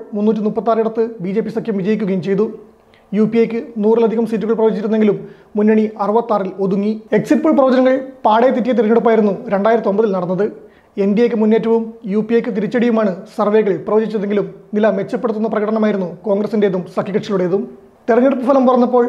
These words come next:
യു പി എ ഇരുന്നൂറ്റെട്ടിൽ നിന്ന് ഇരുന്നൂറ്ററുപത്തിരണ്ടായി നില മെച്ചപ്പെടുത്തുകയാണുണ്ടായത്. അടുത്ത കാലത്ത് exit poll പ്രവചനവും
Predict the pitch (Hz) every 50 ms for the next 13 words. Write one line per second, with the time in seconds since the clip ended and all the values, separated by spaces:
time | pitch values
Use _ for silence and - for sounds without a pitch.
0 | - - 294 208 208 226 226 226 247 247 240 240 247 185 220 220 247 247 254 226
1 | 240 226 233 226 220 220 214 220 190 214 214 240 208 233 220 233 226 240 226 226
2 | 220 202 226 226 214 208 214 247 - 262 233 220 214 190 190 190 180 185 190 190
3 | 185 220 - - - - - _ _ - 226 254 277 - 349 269 269 262 262 254
4 | 262 247 220 214 - - - 214 156 - 285 240 277 285 269 277 254 226 214 202
5 | 214 220 214 214